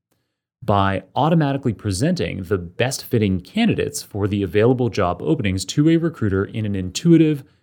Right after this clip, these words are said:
click and point newsfeed-like interface, the most promising handful of recruitment opportunities from amongst the trillions of possibilities each month can be considered individually.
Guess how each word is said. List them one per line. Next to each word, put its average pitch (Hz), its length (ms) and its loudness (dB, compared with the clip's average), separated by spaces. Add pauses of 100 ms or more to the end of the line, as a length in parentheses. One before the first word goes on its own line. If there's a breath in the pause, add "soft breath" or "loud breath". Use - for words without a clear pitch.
(140)
click 175 320 2
and 170 160 -2
point 123 400 0
newsfeed-like 120 1040 2
interface, 135 720 -4 (520)
the 120 100 4
most 120 300 4
promising 156 580 0
handful 95 720 -4
of 98 200 -4
recruitment 135 440 0
opportunities 101 580 -2
from 104 220 -4
amongst 104 420 -6 (160)
the 110 100 0
trillions 165 720 2
of 143 100 -6
possibilities 107 800 -2
each 104 240 -8
month 165 380 0 (500)
can 117 220 0
be 113 100 -2
considered 104 720 0 (300)
individually. 95 680 -4